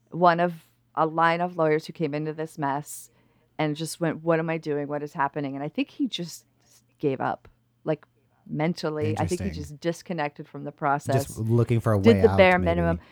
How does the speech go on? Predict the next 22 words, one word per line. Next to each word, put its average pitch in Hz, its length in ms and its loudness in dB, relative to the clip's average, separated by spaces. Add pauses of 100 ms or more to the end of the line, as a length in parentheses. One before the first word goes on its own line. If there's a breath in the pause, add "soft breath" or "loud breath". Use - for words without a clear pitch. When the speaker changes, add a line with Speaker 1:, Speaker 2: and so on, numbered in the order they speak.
(160 soft breath)
Speaker 1:
Because 277 260 -2
the 294 200 0
whole 285 200 4
time 302 360 0
that 220 180 4
material 233 400 -6
was 190 140 -6
being 226 220 -4
presented, 214 880 -6 (240)
he - 160 -2
didn't 359 320 2
object. 226 840 -4 (500)
He 320 180 0
just 381 300 -2
sat - 280 2
Speaker 2:
<laughs> - 20 -12
Speaker 1:
there. - 380 -4 (340)
It 302 180 -8
was 349 240 0 (280)
Speaker 2:
Disregard. 196 840 6
Speaker 1:
crazy. 254 380 -4
Speaker 2:
Disregard. 202 880 4